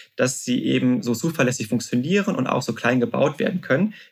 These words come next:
wie sie heutzutage gebaut werden, dass man eben Milliarden in so einen Computer reinstecken kann, wodurch erst der moderne Computer so intelligent sein kann, wie er eben ist.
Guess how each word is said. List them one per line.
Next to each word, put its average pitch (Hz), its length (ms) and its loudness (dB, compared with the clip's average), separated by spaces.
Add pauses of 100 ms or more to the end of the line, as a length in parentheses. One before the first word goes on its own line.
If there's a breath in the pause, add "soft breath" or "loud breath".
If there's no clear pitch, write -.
wie 127 80 0
sie 117 160 0
heutzutage 110 420 0
gebaut 120 460 2
werden, 123 240 2
dass 135 180 0
man 110 160 0
eben 127 160 2
Milliarden 120 600 2
in 127 180 0
so - 100 0
einen 120 140 0
Computer 123 420 0
reinstecken 131 560 2
kann, 170 320 0 (460 loud breath)
wodurch 131 460 2
erst 135 360 0
der 120 80 2
moderne 117 440 2
Computer 135 440 -2
so - 80 -2
intelligent 139 500 0
sein - 220 -2
kann, - 240 -2
wie - 80 -2
er - 160 -2
eben - 200 -2
ist. - 340 -6